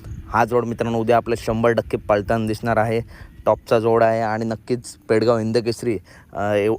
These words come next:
हजार गाड्यांमध्ये या जोडीने एक नंबर केला आहे, त्याच्यामुळे या जोडीला तुफान असा स्पीड लागतोच. आणि मालकांनी पुन्हा एकदा या महाराष्ट्र केसरी मैदानांमध्ये या जोडीचं नियोजन केलं आहे. हा एकशे एक टक्का मित्रांनो पायरा फिक्स झाला आहे.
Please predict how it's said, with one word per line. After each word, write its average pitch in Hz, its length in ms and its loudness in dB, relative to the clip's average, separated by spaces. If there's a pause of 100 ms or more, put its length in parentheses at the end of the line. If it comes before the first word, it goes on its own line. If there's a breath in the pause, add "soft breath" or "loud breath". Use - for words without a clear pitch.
हजार 113 320 0
गाड्यांमध्ये 117 560 0
या 117 120 4
जोडीने 113 420 0
एक 117 200 -4
नंबर 117 280 0
केला 113 140 2
आहे, 110 60 2
त्याच्यामुळे 117 460 0
या 113 120 4
जोडीला 113 400 0 (380 loud breath)
तुफान 120 280 0
असा 117 160 0
स्पीड 120 320 0
लागतोच. 117 460 0
आणि 113 120 0
मालकांनी 113 500 0
पुन्हा 113 380 -2
एकदा 110 180 0
या 117 80 2
महाराष्ट्र 113 360 -2
केसरी 110 260 -6
मैदानांमध्ये 120 800 -2 (340 loud breath)
या 110 120 2
जोडीचं 113 400 2
नियोजन 113 360 0
केलं 117 220 2
आहे. 110 100 4
हा 110 300 2
एकशे - 260 -4
एक 110 60 2 (100)
टक्का 120 240 -4
मित्रांनो 117 340 -2
पायरा 107 300 4
फिक्स 107 320 -4
झाला 104 220 2
आहे. 87 100 -2